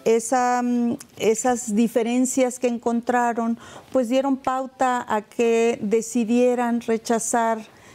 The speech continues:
el, esos informes. Esa cuenta pública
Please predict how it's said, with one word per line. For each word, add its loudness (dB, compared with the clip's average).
el, 0
esos 0
informes. -2
Esa -2
cuenta -2
pública -2